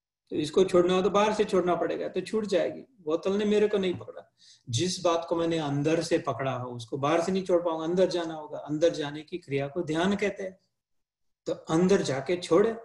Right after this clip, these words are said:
ज्ञान के प्रकाश में तो अपना छूटा हुआ दिखेगा, अपने आप छोड़ना भी नहीं पड़ेगा।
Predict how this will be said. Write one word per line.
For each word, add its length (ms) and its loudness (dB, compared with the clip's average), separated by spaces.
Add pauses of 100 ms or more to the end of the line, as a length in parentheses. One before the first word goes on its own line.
(920)
ज्ञान 400 0
के 100 4
प्रकाश 460 -2
में 140 -4
तो 100 2
अपना 260 -2
छूटा 320 -2
हुआ 200 6
दिखेगा, 460 4
अपने 240 2
आप 140 -4
छोड़ना 360 4
भी 240 4
नहीं 220 2
पड़ेगा। 600 -6